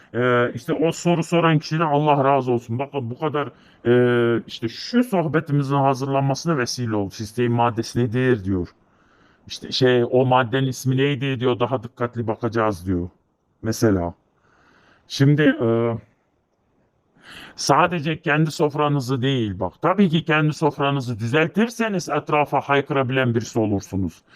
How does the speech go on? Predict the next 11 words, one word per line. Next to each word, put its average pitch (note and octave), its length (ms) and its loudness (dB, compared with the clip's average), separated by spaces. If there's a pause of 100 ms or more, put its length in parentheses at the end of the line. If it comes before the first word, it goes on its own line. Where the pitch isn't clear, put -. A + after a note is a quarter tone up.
(220)
Ama C#3+ 220 4
kendi E3+ 340 2
sofrasını F3 680 0
düzeltip D#3+ 600 -2
de E3+ 220 0 (280)
"Tamam, D3+ 380 4
ben D#3+ 160 2
işi D#3 300 -2
bitirdim." D3+ 540 0
diyen D#3+ 240 2
kişi G#3 440 -2